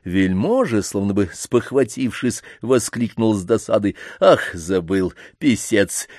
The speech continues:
беги ему вслед, скажи, чтобы заодно разыскал и донос муллы Шахимарданской мечети".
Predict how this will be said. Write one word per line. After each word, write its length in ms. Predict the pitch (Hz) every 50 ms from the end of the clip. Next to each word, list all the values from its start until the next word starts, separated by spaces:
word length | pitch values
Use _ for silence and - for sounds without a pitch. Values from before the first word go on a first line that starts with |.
| -
беги 440 | - 110 120 127 117 101 101 107 104
ему 240 | 101 95 95 95 90
вслед, 680 | 85 - - - - 127 147 226 220 - - - - _ - - _
скажи, 360 | - - - 110 98 98 104
чтобы 340 | 98 - - 104 104 95 - - - _
заодно 500 | - 101 98 117 - 156 104 117 120 117
разыскал 680 | 113 110 104 110 110 104 - - - - 180 208 202 143
и 100 | 123 120
донос 540 | 101 110 110 127 170 220 226 185 - -
муллы 560 | 165 170 175 170 165 180 202 214 190 131 - _
Шахимарданской 1300 | _ - - - 180 160 - - 170 165 160 156 147 135 120 120 147 139 123 107 - - - - 123 113
мечети". 600 | 113 117 113 101 - - - 117 101 - 95 87